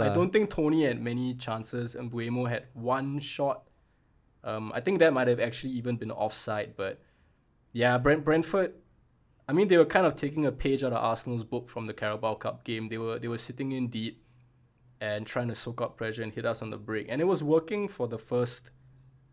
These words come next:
Speaker 2: I would say, forty minutes. You know, we weren't getting many clear chances. I think we had one Van Dijk chance.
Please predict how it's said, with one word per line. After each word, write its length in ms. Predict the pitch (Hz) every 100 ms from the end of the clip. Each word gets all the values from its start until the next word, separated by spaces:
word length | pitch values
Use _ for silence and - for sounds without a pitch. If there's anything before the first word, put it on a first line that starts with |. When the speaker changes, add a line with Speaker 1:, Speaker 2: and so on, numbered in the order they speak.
| -
Speaker 2:
I 60 |
would 120 | 110 120
say, 140 | 127
forty 400 | 123 117 110 120
minutes. 400 | 113 113 113 -
You 100 | 107
know, 120 | 107
we 140 | 110 113
weren't 320 | 117 120 123
getting 280 | 113 113 117
many 240 | 110 113 -
clear 240 | - 113
chances. 520 | 110 104 104 - 110 110
I 80 |
think 240 | 110 143 139
we 80 | 120
had 120 | 113
one 500 | 113 127 123 123 123 - - - _ -
Van 360 | 117 113 107 107
Dijk 260 | 113 120
chance. 560 | - 123 135 147 -